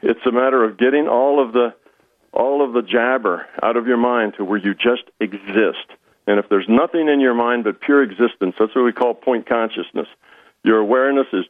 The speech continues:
just of your existence. That is a very fundamental springboard. That's a place that you should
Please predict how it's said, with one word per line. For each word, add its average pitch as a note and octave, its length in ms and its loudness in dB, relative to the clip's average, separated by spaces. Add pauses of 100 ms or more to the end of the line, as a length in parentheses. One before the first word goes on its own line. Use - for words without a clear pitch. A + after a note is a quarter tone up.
just B2+ 260 0 (460)
of A2 120 0
your A2+ 160 2
existence. G2 540 -2 (880)
That C3 240 0
is B2+ 120 0
a A2 60 -4
very G#2+ 280 2 (220)
fundamental C3 680 2 (680)
springboard. A2+ 600 0
That's A#2+ 180 0
a D3+ 60 -6
place C#3 320 0 (320)
that A2+ 260 0
you A2+ 120 -4
should A2 220 -2